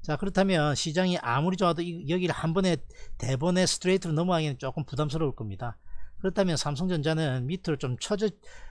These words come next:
처져서 내려올 때, 아, 그때 적당히 분할 매수하면 되겠다 생각했는데, 자, 긴 흐름에서는 삼성전자가 이제 돌아서는 것은 틀림없어요. 그래서 닥터 K가, 아, 삼성전자를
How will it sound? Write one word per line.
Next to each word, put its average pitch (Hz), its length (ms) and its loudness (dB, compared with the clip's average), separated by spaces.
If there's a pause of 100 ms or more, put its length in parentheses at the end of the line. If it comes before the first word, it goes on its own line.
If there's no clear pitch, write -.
(160)
처져서 208 500 6
내려올 170 360 6
때, 160 340 0 (440)
아, 98 360 -6
그때 160 300 0
적당히 160 340 -2
분할 185 240 2
매수하면 143 320 0
되겠다 143 300 -2
생각했는데, 143 720 0 (560)
자, 110 240 -2 (420)
긴 202 380 2
흐름에서는 190 720 2 (180)
삼성전자가 170 720 0
이제 127 180 0
돌아서는 165 920 0
것은 147 380 -2
틀림없어요. 156 680 -2 (300)
그래서 170 200 -4
닥터 170 260 0
K가, 143 500 2 (340)
아, 120 140 0
삼성전자를 156 1080 2